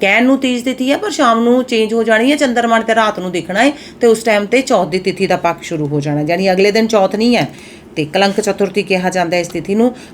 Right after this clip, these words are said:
ਮੰਗਲ ਆਂਦਰਾ ਨਕਸ਼ਤਰ 'ਚ, ਰਾਹੂ ਦੇ ਨਕਸ਼ਤਰ 'ਚ ਅੱਜ ਚਲੇ ਜਾਣਗੇ, ਤੇ ਚੰਦਰ ਅਸਤ ਰਾਤ ਨੂੰ ਅੱਠ ਵੱਜ ਕੇ ਅੱਠ ਮਿੰਟ 'ਤੇ ਹੋਏਗਾ। ਤਾਂ ਤੁਸੀਂ ਸਮਝ ਗਏ, ਰਾਤ ਨੂੰ ਅੱਠ ਵੱਜ ਕੇ ਅੱਠ ਮਿੰਟ ਤੋਂ ਬਾਅਦ ਅਗਰ ਘਰ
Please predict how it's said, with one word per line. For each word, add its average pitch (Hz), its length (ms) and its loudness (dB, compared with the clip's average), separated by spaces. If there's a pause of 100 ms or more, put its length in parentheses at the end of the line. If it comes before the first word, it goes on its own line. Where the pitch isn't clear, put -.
ਮੰਗਲ 202 280 4
ਆਂਦਰਾ 185 400 0
ਨਕਸ਼ਤਰ 185 460 -4
'ਚ, 160 100 -6
ਰਾਹੂ 170 260 -4
ਦੇ 175 100 -4
ਨਕਸ਼ਤਰ 165 460 -6
'ਚ 151 160 -4
ਅੱਜ 147 140 -4
ਚਲੇ 156 340 -2
ਜਾਣਗੇ, 180 520 0 (360)
ਤੇ 175 300 2 (140)
ਚੰਦਰ 202 380 0 (140)
ਅਸਤ 185 180 -4
ਰਾਤ 190 360 2
ਨੂੰ 190 340 -6
ਅੱਠ 180 200 -8
ਵੱਜ 160 320 -4
ਕੇ 196 200 0 (180)
ਅੱਠ 202 160 -4
ਮਿੰਟ 156 280 -2
'ਤੇ 143 140 -4
ਹੋਏਗਾ। 131 380 -6 (540)
ਤਾਂ 190 80 -2
ਤੁਸੀਂ 202 220 -2
ਸਮਝ 214 300 0
ਗਏ, 254 160 2
ਰਾਤ 214 260 2
ਨੂੰ 202 260 0
ਅੱਠ 190 180 -2
ਵੱਜ 180 280 0
ਕੇ 233 380 0 (560)
ਅੱਠ 196 220 -4
ਮਿੰਟ 196 420 0 (440)
ਤੋਂ 202 220 4
ਬਾਅਦ 185 440 2
ਅਗਰ 196 200 2
ਘਰ 175 340 -2